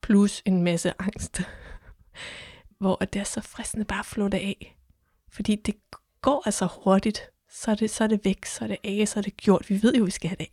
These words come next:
af. Ja. I stedet for kan hun gå i dagevis og frygte at tage det her af.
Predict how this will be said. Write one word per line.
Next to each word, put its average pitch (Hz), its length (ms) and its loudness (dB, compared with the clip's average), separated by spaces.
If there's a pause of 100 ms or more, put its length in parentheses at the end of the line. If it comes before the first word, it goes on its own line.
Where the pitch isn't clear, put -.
(120)
af. - 280 -10 (4000)
Ja. 175 200 -2 (600)
I - 40 -14
stedet - 200 0
for 220 80 -6
kan 214 160 2
hun 208 60 2
gå 220 140 2
i 220 80 -2 (160)
dagevis 220 600 4
og 202 100 -4
frygte - 540 -2
at - 80 -8
tage 208 160 -6
det - 80 -18
her 208 120 -2 (260)
af. 202 300 -4